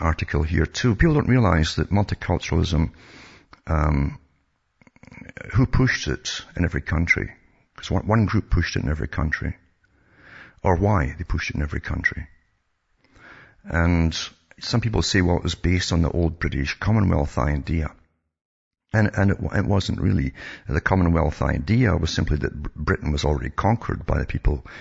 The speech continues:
who ran the big banks in London. And it was their idea to form the Cecil Rhodes Foundation and Rothschilds, who was in,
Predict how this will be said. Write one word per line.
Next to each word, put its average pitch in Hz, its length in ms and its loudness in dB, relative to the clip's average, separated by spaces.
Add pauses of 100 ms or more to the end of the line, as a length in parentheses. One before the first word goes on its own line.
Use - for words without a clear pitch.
(100)
who 78 140 0
ran 73 260 0
the 71 80 -4
big 71 240 -4
banks - 480 0
in 69 160 -4
London. 80 420 2 (640)
And 82 340 2
it - 160 -10
was 78 140 -4
their 107 160 4
idea 76 580 0 (100)
to 78 140 -2 (120)
form 69 480 0 (420)
the 65 220 -2
Cecil - 300 -2
Rhodes 76 300 0
Foundation 73 920 0 (100)
and 71 220 -2
Rothschilds, 71 640 0
who 62 100 -4
was 69 140 -2
in, 73 180 0